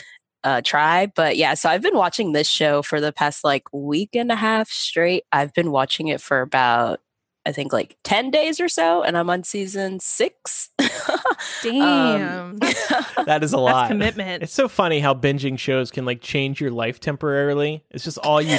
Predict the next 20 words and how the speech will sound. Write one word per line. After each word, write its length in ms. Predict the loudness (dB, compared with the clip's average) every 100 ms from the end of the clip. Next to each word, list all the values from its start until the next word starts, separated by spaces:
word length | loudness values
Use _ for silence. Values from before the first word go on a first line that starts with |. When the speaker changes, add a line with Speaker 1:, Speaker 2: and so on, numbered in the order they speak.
| 2
Speaker 3:
do. 220 | 4 4
It 80 | 2
just 160 | -2
consumes 720 | -2 -2 -2 0 2 2 0
you 180 | -2 -2
for 240 | 0 2 2
a 60 |
few 240 | 0 0 0
weeks. 440 | 0 -2 -4 -10 -16 _ _ _ -2
Like, 260 | -2 -2
Pat 180 | -2 0
and 100 | 2
I 80 | 2
have 220 | 2 -2
watched 360 | 0 0 0 -4
nothing 480 | 0 0 2 0 0
else 220 | -2 -2
but 200 | -4 -2
Mad 340 | 2 2 2
Men 300 | -2 -8 -10